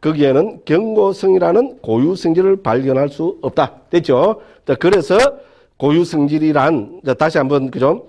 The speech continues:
다른 주석서를 가져와서 설명하고 있습니다. 고유 성질이란 다운표는 뭐라 해놨습니까? 더 이상 분해할 수 없는 자기 고유의 성질. 됐죠? 그죠? 이렇게 유바윈이 띠까에서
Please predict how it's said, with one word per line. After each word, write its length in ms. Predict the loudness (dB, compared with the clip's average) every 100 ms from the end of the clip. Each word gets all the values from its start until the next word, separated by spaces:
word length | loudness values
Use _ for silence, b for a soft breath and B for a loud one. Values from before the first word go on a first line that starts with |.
| b b b
다른 300 | 0 0 -2
주석서를 560 | -6 -8 -4 -2 -2
가져와서 580 | -2 -2 0 0 0 0 B B B
설명하고 440 | -4 0 2 2 0
있습니다. 300 | -2 -4 -2
고유 220 | 0 0
성질이란 460 | -2 -2 0 0
다운표는 400 | 0 -2 0 2
뭐라 160 | 2 2
해놨습니까? 540 | 2 2 0 2 -2 -4 b b b b b b 0
더 140 | 2
이상 640 | 2 0 -2 0 0 -2 -10
분해할 380 | -2 2 2 2
수 160 | -2 -2
없는 400 | 0 0 0 -6 -6
자기 380 | -4 -2 -6
고유의 500 | -6 -2 0 4 2
성질. 520 | 2 -4 -2 -2 -4 -4
됐죠? 260 | -4 -2 -2
그죠? 440 | 0 2 0 -2 -14 _ _ _ _ -8
이렇게 240 | -4 0 0
유바윈이 500 | 2 2 2 0 -2
띠까에서 540 | -2 0 0 0